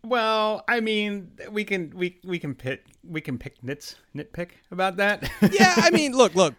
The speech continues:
Speaker 2: would I have done it? No, but I think even he himself had admitted that, you know, he was, wh-, when you lose nineteen in a row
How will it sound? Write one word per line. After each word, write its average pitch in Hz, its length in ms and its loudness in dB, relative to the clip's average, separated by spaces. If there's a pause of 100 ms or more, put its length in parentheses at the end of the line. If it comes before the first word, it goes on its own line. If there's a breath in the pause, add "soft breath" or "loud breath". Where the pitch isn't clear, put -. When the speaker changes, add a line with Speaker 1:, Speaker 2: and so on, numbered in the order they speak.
(220)
Speaker 2:
would 175 280 0 (120)
I 156 200 4
have 233 160 0
done 269 200 0
it? 240 160 -4
No, 143 320 4
but 127 120 -4
I 139 120 0
think 190 340 -2 (220)
even 170 300 0
he 175 420 -2
himself 139 480 0
had 127 160 -2
admitted 113 500 -4
that, 104 280 -8 (140)
you 127 120 -8
know, 90 160 -10
he 120 200 -4
was, 110 360 -8 (580 soft breath)
wh-, 139 220 -2
when 151 120 2
you 147 100 2
lose 165 220 2
nineteen 139 460 -2
in 117 120 -4
a 107 60 -8
row 101 460 -4